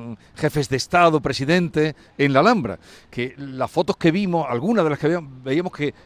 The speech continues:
cuando entraban se quedaban mirando como con grandísimo asombro. ¿Cómo vivió usted eso? Porque usted fue el que se las enseñó.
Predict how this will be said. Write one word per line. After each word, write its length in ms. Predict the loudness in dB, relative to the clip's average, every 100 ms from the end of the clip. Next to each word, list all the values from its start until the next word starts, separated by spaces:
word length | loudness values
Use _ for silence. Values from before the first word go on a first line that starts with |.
| -2
cuando 200 | -2 0
entraban 360 | 0 0 0
se 140 | -2 -4
quedaban 500 | 2 4 4 2 -2 _ _ _ -14
mirando 800 | -10 -6 -4 -2 0 2 2 0
como 400 | -4 -2 0 -2 -8 _
con 160 | -4 2
grandísimo 500 | 2 2 0 0 -2
asombro. 560 | 2 2 2 -2 -8 -12 _
¿Cómo 240 | 2 4
vivió 300 | 2 4 4
usted 220 | 4 4
eso? 180 | 2 0
Porque 160 | -4 -2
usted 160 | -2
fue 120 | 2 2
el 40 |
que 80 | 0
se 80 | -2
las 160 | 0
enseñó. 480 | 0 -2 -2 -2 -4